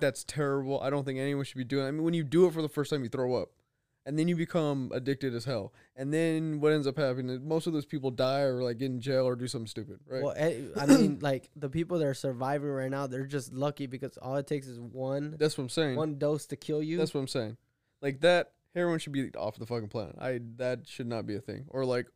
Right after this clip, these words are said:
Speaker 2: opioids. Opioids are highly addictive too, and that, like, and that's led to, like, so many, um, like, suicides.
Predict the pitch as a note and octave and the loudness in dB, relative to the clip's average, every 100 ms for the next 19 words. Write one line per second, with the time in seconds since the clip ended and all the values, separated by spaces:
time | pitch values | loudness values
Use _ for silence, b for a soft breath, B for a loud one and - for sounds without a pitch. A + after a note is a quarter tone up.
0 | - D#3 - C#3+ A2 F2 - _ _ _ | -2 0 0 -2 -2 -4 -10 _ _ _
1 | - D3+ E3 D#3+ C3+ B2 D3 C3+ C3+ B2 | -4 0 2 2 2 0 2 2 2 0
2 | A#2+ B2 - - C#3 A#2 A2+ A#2 B2 G#2+ | -2 -8 -10 -4 -2 -2 -2 -2 -2 0
3 | A2 A2+ C3 D3 C#3+ C3+ A#2+ C3 A#2 A2+ | -2 0 0 0 2 0 0 -4 -4 -2
4 | A2 - - D#3 C#3 C#3 C3+ B2+ E2+ G#2+ | -4 -4 -4 -2 -2 -2 -2 -4 -4 -4
5 | G2+ F#2 G2+ G#2 A#2 - D3+ - A2+ G#2+ | -6 -8 -8 -8 -4 0 0 0 -2 -2
6 | - | -8